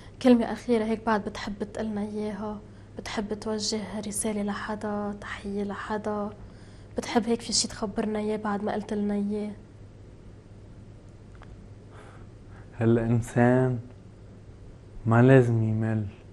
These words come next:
Speaker 2: ما لازم يتعب، ما لازم يوقف، عطول لازم يضلوا،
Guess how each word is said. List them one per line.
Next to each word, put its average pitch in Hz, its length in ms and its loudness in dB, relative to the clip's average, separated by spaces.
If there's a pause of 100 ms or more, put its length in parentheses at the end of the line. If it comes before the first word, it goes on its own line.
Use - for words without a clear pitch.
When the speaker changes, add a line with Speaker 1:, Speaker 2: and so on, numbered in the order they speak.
(880)
Speaker 2:
ما 117 100 8
لازم 120 500 10
يتعب، 98 380 -4 (1120)
ما 117 160 6
لازم 113 500 6
يوقف، 104 540 2 (840)
عطول 131 640 10
لازم 120 320 4 (320)
يضلوا، 117 680 6